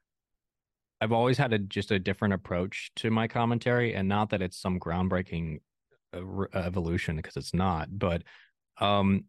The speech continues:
one of the things that I've always been fascinated by with commentary is when a situation pops up in game, there's usually, like,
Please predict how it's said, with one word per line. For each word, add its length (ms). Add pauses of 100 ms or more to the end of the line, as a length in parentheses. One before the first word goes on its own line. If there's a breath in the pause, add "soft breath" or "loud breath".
one 220
of 80
the 60
things 280
that 80
I've 140
always 180
been 120
fascinated 520
by 140
with 120
commentary 680
is 400 (1120)
when 140
a 60
situation 640
pops 300
up 140
in 160
game, 340 (540 loud breath)
there's 260
usually, 440
like, 400